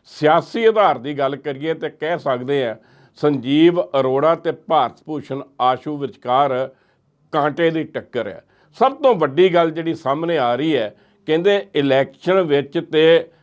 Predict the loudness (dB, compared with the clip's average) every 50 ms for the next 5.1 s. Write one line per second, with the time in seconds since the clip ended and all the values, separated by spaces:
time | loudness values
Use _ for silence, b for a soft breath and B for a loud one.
0 | b b -6 -4 -2 -2 -2 0 0 0 2 2 0 2 2 0 2 4 4 2
1 | 2 0 0 0 0 0 -2 -6 b b b b b b b b _ 0 2 4
2 | 6 6 6 6 6 6 6 4 4 2 0 -2 _ _ _ _ _ _ _ _
3 | _ -8 0 2 4 4 4 4 4 2 2 4 2 -2 -2 -4 -10 -12 -6 -4
4 | -4 -4 -4 -6 _ -2 0 2 2 2 0 -2 -4 -10 -8 -6 -6 -4 -4 -4
5 | -6 -6